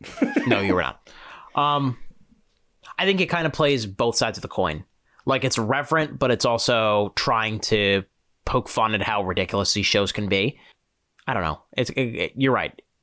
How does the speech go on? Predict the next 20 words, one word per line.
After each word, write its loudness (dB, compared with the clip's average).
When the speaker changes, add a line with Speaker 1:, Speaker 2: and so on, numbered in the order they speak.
Speaker 2:
because 2
it 0
de-, 2
definitely 0
is -2
negative 0
in 0
certain 0
aspects -2
about 0
it. -2
Speaker 1:
Even 2
just, 0
you -2
know, 0
like, 0
the 4
lame 2
joke 0
banter 0